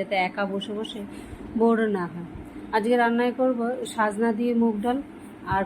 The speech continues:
করছি পটল দিয়ে পোস্ত। সঙ্গে যখন পোস্ত বাটলাম, ভাবলাম ঘরে কাঁচা নারকেল আছে, একটু পোস্ত বাটা করে নিই, আর সাথে বাঁধাকপির পকোড়া করব। তা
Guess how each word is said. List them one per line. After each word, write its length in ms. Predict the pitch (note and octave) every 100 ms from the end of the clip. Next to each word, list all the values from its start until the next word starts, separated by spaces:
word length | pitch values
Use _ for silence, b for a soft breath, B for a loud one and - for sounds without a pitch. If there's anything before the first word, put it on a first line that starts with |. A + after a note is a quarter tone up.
| -
করছি 260 | G#3+ - A#3+
পটল 280 | A3 G#3 G#3+ G#3+
দিয়ে 140 | A3+ A3
পোস্ত। 300 | A3+ G#3+ - B3 B3+ C4 -
সঙ্গে 240 | A3 A3 A#3
যখন 180 | G#3 B3 -
পোস্ত 240 | G3+ G3+ A#3+ G#3+
বাটলাম, 380 | G3+ B3 B3 A3+ G#3
ভাবলাম 300 | G#3 G#3 A3 G#3
ঘরে 140 | A3 A#3
কাঁচা 240 | G#3 G#3 A3+
নারকেল 340 | G#3+ G3+ B3 B3
আছে, 140 | C4 C4+ - B B B B - A#3
একটু 140 | A3+ A#3
পোস্ত 300 | A3+ G#3+ - A#3+ A3
বাটা 260 | G#3+ G#3 A3 G3+
করে 180 | G#3 F#3+ E3
নিই, 120 | E3 - - - -
আর 80 | G3+ A#3+
সাথে 220 | A3+ C#4+ A#3
বাঁধাকপির 580 | G3 G3+ G3+ G#3+ C#4 C#4 A#3
পকোড়া 340 | G#3 G#3 F#3 D#3
করব। 180 | E3+ E3+ - - B B -
তা 80 | A3